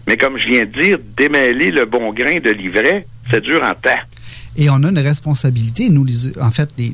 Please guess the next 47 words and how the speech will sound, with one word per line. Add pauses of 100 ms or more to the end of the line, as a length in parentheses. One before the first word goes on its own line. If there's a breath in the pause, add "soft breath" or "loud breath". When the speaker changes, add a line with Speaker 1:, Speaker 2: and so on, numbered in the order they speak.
Speaker 2:
les
ufologues
ou
les
investigateurs
de
terrain. (640 loud breath)
Je,
je
crois
que
ça
fait,
ça
fait (140)
partie
de
notre, (480)
de
notre, (140)
euh, (180)
comment
je
pourrais
dire
ça,
je
vais
prendre
le
terme,
euh, (500 loud breath)
notre
règle
d'or
ou,
euh,
tu
sais,
de, (320)
de
vraiment,
genre,
euh, (960)
essayer
d'avoir
le,